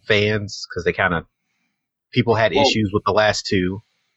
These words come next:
Speaker 2: for that, it'd actually have to be a good movie, so, I mean, let's just hope that.
Speaker 1: Yeah, just,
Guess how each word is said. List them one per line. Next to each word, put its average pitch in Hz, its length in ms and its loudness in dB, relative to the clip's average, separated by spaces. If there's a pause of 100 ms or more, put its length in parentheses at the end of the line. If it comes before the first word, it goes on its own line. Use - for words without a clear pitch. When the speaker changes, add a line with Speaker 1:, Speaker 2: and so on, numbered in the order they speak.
(100)
Speaker 2:
for 147 140 2
that, 143 220 0
it'd 143 100 -4
actually 143 280 -2
have 139 100 -2
to - 60 -20
be 135 100 2
a 117 60 2
good 120 160 0
movie, 120 280 2
so, 113 200 -2
I 113 80 -2
mean, 117 120 -6
let's 120 240 -4
just 120 200 -6
hope 113 240 2
that. 120 260 0
Speaker 1:
Yeah, 139 140 2
just, 110 260 -2